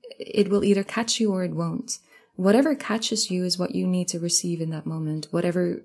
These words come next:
you miss, pff, you know, who knows why you missed it in that moment. So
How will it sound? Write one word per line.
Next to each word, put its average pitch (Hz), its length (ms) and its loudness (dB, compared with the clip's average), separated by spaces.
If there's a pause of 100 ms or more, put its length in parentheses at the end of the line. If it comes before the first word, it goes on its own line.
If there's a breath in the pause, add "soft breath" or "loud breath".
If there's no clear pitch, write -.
you 175 260 -2
miss, 190 600 2 (840 soft breath)
pff, - 460 -12
you 175 120 2
know, 180 300 -2
who 180 180 0
knows 175 300 0
why 165 200 -4
you 165 200 -4
missed 170 300 -2
it 165 80 -6
in 165 100 -4
that 165 120 -8
moment. 170 260 -4
So 190 180 0